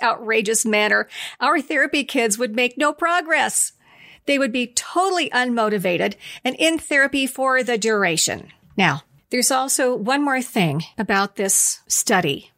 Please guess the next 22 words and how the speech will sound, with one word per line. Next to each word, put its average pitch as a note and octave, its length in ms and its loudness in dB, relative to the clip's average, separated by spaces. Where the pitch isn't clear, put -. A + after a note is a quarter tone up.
I'm A3 160 2
hoping D4 480 0
that A#3+ 200 -2
you're A#3+ 100 0
able A#3 260 0
to A#3+ 120 -4
go G#3 260 0
to A3+ 140 -2
the G#3 120 2
actual F#3 340 0
article B3+ 480 0
and G#3+ 180 -2
take A3 220 0
a F#3+ 60 -2
look A3 400 0
at - 180 -2
Table A3+ 380 0
One, F#3 400 0
Summary B3+ 580 -2
of A#3 180 0
Participant A#3 840 -2
Characteristics. F#3+ 960 0